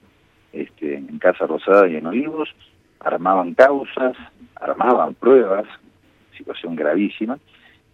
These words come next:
y, este, jueces que modificaron doctrinas como la prisión preventiva express para sacar en la tapa de los diarios fotos, este, de, en la definitiva de, este, el hostigamiento, insisto, político, mediático y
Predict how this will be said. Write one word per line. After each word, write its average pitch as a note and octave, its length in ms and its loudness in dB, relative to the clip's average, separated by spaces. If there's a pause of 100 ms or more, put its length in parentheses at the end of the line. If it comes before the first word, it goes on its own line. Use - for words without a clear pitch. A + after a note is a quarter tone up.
(160)
y, E2+ 220 0
este, D2 520 -8 (300)
jueces - 300 -4
que F2+ 320 -4
modificaron E2+ 600 -8
doctrinas C#3 480 -4
como E2 260 -8
la C#2+ 80 -8
prisión - 360 -10
preventiva D#2 460 -8
express D#3 380 -4
para A#2+ 360 2 (540)
sacar G2 360 4
en G2 180 2
la D#2 140 -6
tapa - 320 0
de F2 60 0
los D2+ 160 -8
diarios G#2+ 360 0 (140)
fotos, D3+ 440 2 (600)
este, D2+ 460 -10
de, D2 500 -10 (160)
en - 100 -18
la D#2 80 -14
definitiva F#2+ 720 -2
de, F2+ 320 -8 (420)
este, D2 440 -8
el E2 80 -4
hostigamiento, G2+ 1120 -2
insisto, - 460 -8
político, - 540 -10
mediático D#2+ 460 -10
y - 60 -8